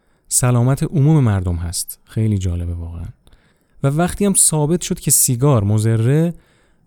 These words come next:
خب اون وقت می‌شه سیگار رو به نحو دیگه‌ای وارد بازار کرد. این چیزی بود که کلاً توی اون جلسه مطرح شد. این در واقع برایندش بود.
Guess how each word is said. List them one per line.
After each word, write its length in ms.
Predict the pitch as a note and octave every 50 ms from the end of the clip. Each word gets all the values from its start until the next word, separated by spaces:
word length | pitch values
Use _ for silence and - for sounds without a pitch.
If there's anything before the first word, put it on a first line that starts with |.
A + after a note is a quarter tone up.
| _ _
خب 200 | - - F#3 F3+
اون 200 | F#3 F#3 F#3 F#3
وقت 260 | G3 G3 F3 - -
می‌شه 220 | F3 E3+ - F3+
سیگار 380 | D#3+ - - D#3 C#3 D3 D#3 D#3
رو 80 | D#3
به 120 | C#3+ C3 C3
نحو 420 | B2+ B2+ C3 C#3 B2 G#2+ G#2 G#2+
دیگه‌ای 480 | G2+ G#2 G#2+ A2+ A#2 A2+ C3 D3+ D#3+ D#3+
وارد 280 | C#3 C3 B2 B2+ B2+
بازار 340 | A#2 A2 G2+ F#2 F2 E2+ E2
کرد. 420 | E2 - D#2+ D2+ D2 - - - _ _ _ _ _ _ _ _ _ _ - -
این 120 | G#3+ A3 G#3+
چیزی 260 | - - G#3 G3 G3
بود 180 | F#3+ G3+ -
که 120 | - - F#3
کلاً 400 | F3 - D3+ C#3+ C3+ C#3 D3+ D#3
توی 140 | - - D#3+
اون 100 | D#3+ D3
جلسه 500 | B2+ A#2+ A#2 A#2 A2 - - C3 B2+ A#2+ - -
مطرح 380 | A#2 A2 G#2+ G2+ - - C3 C3
شد. 200 | - - C#3+ D3
این 140 | D#3 D3+
در 120 | C#3+ C3+ A#2+
واقع 180 | A2+ A2 B2
برایندش 760 | C3+ B2 B2 A2+ A2 G#2 G2+ G#2+ A2 A2 G2+ F2 E2+ - -
بود. 240 | - - - - -